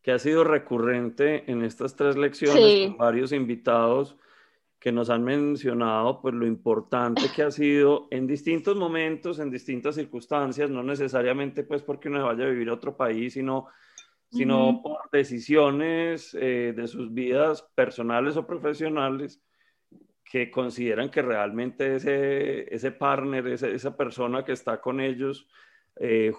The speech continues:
Speaker 1: ha jugado un papel muy importante. O sea que, pues, eh, yo creo que vuelve a haber como un, como un factor común, ¿no? Eso es bacano.
Speaker 2: Obvio.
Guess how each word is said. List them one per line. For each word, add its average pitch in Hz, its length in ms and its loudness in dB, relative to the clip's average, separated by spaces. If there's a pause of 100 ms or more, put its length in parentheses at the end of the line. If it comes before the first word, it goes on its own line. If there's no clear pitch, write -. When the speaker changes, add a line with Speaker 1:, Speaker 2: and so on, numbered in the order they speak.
(160)
Speaker 1:
ha 117 140 -2
jugado 127 340 2
un 127 120 -2
papel 127 320 0
muy 120 160 -2
importante. 120 600 -6
O - 40 -12
sea 104 220 -4
que, 113 420 -4 (920)
pues, 107 360 -2
eh, 98 420 -6
yo 120 240 -2
creo 151 220 4
que 151 100 2
vuelve 131 360 6
a 135 40 8
haber 143 320 6
como 123 420 0
un, 127 280 0
como 120 240 -4
un 117 80 -2
factor 139 380 0
común, 151 420 2
¿no? 143 280 -6 (500)
Eso 117 300 -10
es 127 80 -10
bacano. 131 420 -4
Speaker 2:
Obvio. 196 640 6